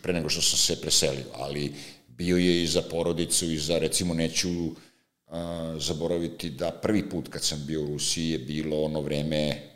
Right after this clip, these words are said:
kad su bombardovali Dumu. Kad je Jelcin tenkovima pucao na, na njihov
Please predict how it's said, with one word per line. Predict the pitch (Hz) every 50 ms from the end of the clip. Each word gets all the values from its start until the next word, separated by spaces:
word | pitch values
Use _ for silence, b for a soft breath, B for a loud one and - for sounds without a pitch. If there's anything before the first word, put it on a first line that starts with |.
| _ _ _ _ _
kad | - - -
su | - - 76
bombardovali | 69 82 78 78 73 85 - 73 82 76 76 76 73 76
Dumu. | 71 80 87 80 65 58 - - - - _ _ _ _ _ _ _ _ _ _ _ _ _ _ _ _ _ _ _ _ _ _ _ _ _ 60 60 60 62 64 64 64 64 64 64 64 - _ _ _ _
Kad | _ - 62 65
je | 67 64
Jelcin | 73 76 71 - - - 73 65 64 60 - b b b b b b b b b _ _ _ _
tenkovima | - 73 69 - - 78 69 69 67 69 71 67 67 67 65 64 - - - - - _ _ _ _ _ _ _
pucao | - 78 - - - 80 76 73 73
na, | 71 71 71 69 69 69 69 65 60
na | 69 71 71 71 69 71 69 67
njihov | 69 69 69 69 71 - 73 -